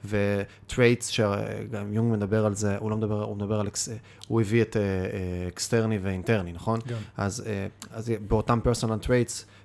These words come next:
Speaker 1: אה, היום יש חמישה שהפסיכולוגים, אם אני לא טועה, מסכ-, די מסכימים עליהם, שאחד מהם זה אינטרני ואקסטרני, ואחד אחר זה רמת, אה, agreeable ו-, אה, disagreeable, כמה אני זה. אז במחקרים נורא ברורים, רוחבית, אגב, גם במדינות הסקנדינביות, גם בזה, בכל מקום,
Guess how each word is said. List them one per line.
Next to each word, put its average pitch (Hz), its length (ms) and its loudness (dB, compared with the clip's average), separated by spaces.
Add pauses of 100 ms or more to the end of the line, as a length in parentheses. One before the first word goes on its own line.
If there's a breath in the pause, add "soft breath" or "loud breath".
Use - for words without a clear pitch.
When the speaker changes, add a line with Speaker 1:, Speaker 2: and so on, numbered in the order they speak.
(100)
Speaker 1:
אה, 98 380 -6
היום 110 280 0
יש - 120 -4
חמישה 104 360 0
שהפסיכולוגים, 95 600 -2
אם 92 60 -4
אני 92 60 -4
לא 90 60 -4
טועה, 95 260 -4
מסכ-, 92 300 -2
די 104 220 0
מסכימים 101 520 0
עליהם, 92 220 -2
שאחד 107 320 0
מהם 101 160 0
זה 95 80 -2
אינטרני 101 320 -2
ואקסטרני, 160 360 -2
ואחד 110 200 -2
אחר 110 200 -2
זה 107 120 -4
רמת, 107 280 -4
אה, 107 60 0 (360 loud breath)
agreeable 120 680 4
ו-, 101 460 0
אה, 104 120 0
disagreeable, 90 680 -2
כמה 110 260 0
אני 101 180 0
זה. 92 140 -4 (340 loud breath)
אז 104 180 -4 (160)
במחקרים 110 1000 -4
נורא 117 200 -2
ברורים, 104 680 -2
רוחבית, 131 580 4
אגב, 101 220 -2
גם 127 180 0
במדינות 139 340 0
הסקנדינביות, 117 640 -2
גם 127 180 0
בזה, 127 180 0
בכל 120 180 0
מקום, 123 240 0